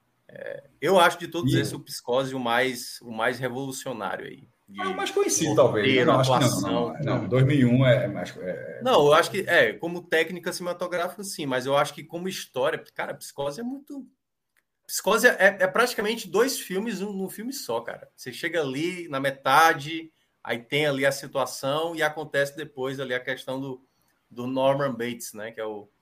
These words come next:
Speaker 1: o dono do
Speaker 2: Quantas
Speaker 1: da
Speaker 2: vezes você já
Speaker 1: localidade.
Speaker 2: confundiu Anthony Perkins com Anthony Hopkins? Eu umas quinhentas, assim, de,
Speaker 1: Pois é,
Speaker 2: de,
Speaker 1: mas
Speaker 2: de, a, a tal ponto que eu disse, porra, meu, Anthony Hopkins tá tão diferente, <laughs> e na verdade era outro ator, o, o cara que, que faz.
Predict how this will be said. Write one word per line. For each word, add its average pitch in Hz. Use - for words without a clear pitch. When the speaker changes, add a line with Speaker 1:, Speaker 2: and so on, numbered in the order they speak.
Speaker 1:
o -
dono 107
do 110
Speaker 2:
Quantas 208
Speaker 1:
da 131
Speaker 2:
vezes -
você -
já 165
Speaker 1:
localidade. 135
Speaker 2:
confundiu 135
Anthony 147
Perkins 123
com 123
Anthony 123
Hopkins? -
Eu 143
umas 143
quinhentas, 87
assim, 87
de, 85
Speaker 1:
Pois 98
é, 90
Speaker 2:
de, 127
Speaker 1:
mas 131
Speaker 2:
de, 165
a, 160
a -
tal -
ponto 185
que 220
eu 202
disse, -
porra, 339
meu, 214
Anthony 214
Hopkins 196
tá -
tão 220
diferente, 160
<laughs> -
e 170
na 175
verdade 165
era 139
outro -
ator, 123
o, 120
o 113
cara 113
que, 113
que 107
faz. 107